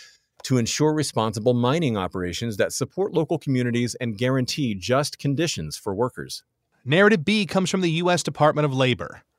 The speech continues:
Speaker 2: Report after report has revealed the dangers and destruction that A S M mining is causing in the D R C. Increased demand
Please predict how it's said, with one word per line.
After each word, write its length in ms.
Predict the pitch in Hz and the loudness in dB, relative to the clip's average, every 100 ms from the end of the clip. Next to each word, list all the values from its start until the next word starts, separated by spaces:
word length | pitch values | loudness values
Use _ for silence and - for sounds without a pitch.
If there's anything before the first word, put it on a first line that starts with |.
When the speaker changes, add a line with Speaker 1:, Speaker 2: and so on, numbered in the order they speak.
| _ _ _ _ _ _ | _ _ _ _ _ _
Speaker 2:
Report 580 | 123 117 - 190 208 202 - | -8 -8 -2 4 4 2 2
after 380 | 151 170 - | 4 4 4
report 500 | 156 143 - 151 127 | 2 2 4 4 4
has 220 | - 120 127 | 2 -4 -2
revealed 380 | 110 131 156 | 0 2 2
the 80 | 139 | 0
dangers 560 | 117 147 175 170 170 147 | 0 0 2 2 2 2
and 100 | 135 | 0
destruction 560 | 127 - 160 156 170 | -2 0 0 0 0
that 140 | 151 143 | -2 -2
A 220 | 143 160 | 0 2
S 180 | 151 - | 0 0
M 160 | 151 139 | 0 0
mining 360 | 131 143 139 | 0 0 0
is 100 | 131 | -4
causing 500 | - - 139 131 139 | -6 -4 -2 0 -2
in 140 | 131 131 | -4 -6
the 80 | |
D 200 | 113 131 | -4 -2
R 160 | 135 135 | 0 0
C. 420 | - - 135 95 | -2 -6 -6 -8
Increased 500 | - 107 - 220 208 | -12 -14 -4 -2 0
demand 460 | 196 151 127 117 127 | 0 0 0 0 -4